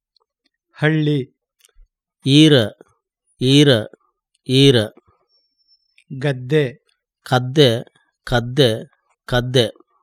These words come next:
Speaker 1: ಇದು ಆಲಿಕಲ್ಲು ಇದೆಯಲ್ಲ, ಮಳೆ ಬಿದ್ದಾಗ ಬೀಳುತ್ತಲ್ಲ ಆಲಿಕಲ್ಲು,
Speaker 2: ಹ್ಮ್.
Speaker 1: ಅದಕ್ಕೆ ಏನಂತೀರಾ?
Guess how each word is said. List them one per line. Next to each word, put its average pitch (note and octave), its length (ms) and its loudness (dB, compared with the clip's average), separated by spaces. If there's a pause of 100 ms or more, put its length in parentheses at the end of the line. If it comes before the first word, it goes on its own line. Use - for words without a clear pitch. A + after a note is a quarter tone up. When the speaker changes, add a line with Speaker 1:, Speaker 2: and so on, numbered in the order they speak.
(2000)
Speaker 1:
ಇದು C#3 400 -16
ಆಲಿಕಲ್ಲು E3 560 -4
ಇದೆಯಲ್ಲ, D3+ 300 -6
ಮಳೆ C#3 280 -6
ಬಿದ್ದಾಗ C#3+ 360 -8
ಬೀಳುತ್ತಲ್ಲ C3+ 460 -10
ಆಲಿಕಲ್ಲು, C3+ 520 -8
Speaker 2:
ಹ್ಮ್. - 240 -20
Speaker 1:
ಅದಕ್ಕೆ C#3+ 320 -12
ಏನಂತೀರಾ? C3 400 -10